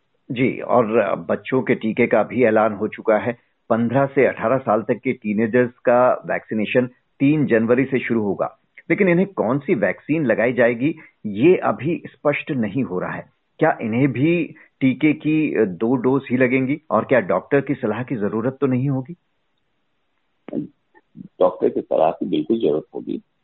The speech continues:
Speaker 2: क्योंकि वैक्सीन या कोई भी इस तरह का मेडिकेशन,
Speaker 1: हम्म।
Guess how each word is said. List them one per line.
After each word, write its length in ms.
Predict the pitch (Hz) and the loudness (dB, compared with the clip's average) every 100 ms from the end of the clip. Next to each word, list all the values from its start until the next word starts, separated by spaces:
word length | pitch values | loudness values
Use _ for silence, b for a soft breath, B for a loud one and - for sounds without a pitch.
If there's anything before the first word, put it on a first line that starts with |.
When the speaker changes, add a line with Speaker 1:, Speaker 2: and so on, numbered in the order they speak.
| - | -12
Speaker 2:
क्योंकि 180 | 104 113 | -6 0
वैक्सीन 540 | 95 82 - 127 123 | 2 0 -2 -2 0
या 100 | 107 | -4
कोई 220 | 101 98 | 0 0
भी 120 | 123 131 | 2 -2
इस 80 | |
तरह 220 | - - 98 | -2 -4 -2
का 120 | 90 | -2
मेडिकेशन, 520 | 87 82 - 71 - | -2 -4 -8 -8 -6
Speaker 1:
हम्म। 120 | 151 | -6